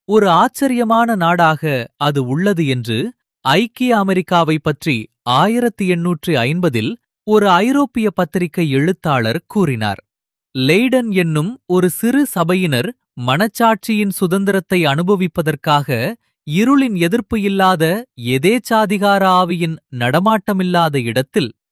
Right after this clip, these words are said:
தூரமாக பாதுகாப்பாக இருப்பதற்காக ஒரு இளைப்பாறும் இடத்தை கண்டார்களா? இதோ சமாதானமான, வெற்றி உள்ள, வலிமை மிக்க இடத்தை பாருங்கள்.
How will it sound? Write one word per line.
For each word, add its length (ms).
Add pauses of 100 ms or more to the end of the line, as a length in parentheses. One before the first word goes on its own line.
(260)
தூரமாக 920 (100)
பாதுகாப்பாக 920
இருப்பதற்காக 1040 (180)
ஒரு 240
இளைப்பாறும் 800
இடத்தை 460
கண்டார்களா? 600 (540)
இதோ 440 (420)
சமாதானமான, 880 (340)
வெற்றி 420
உள்ள, 360 (300)
வலிமை 540
மிக்க 300
இடத்தை 480
பாருங்கள். 540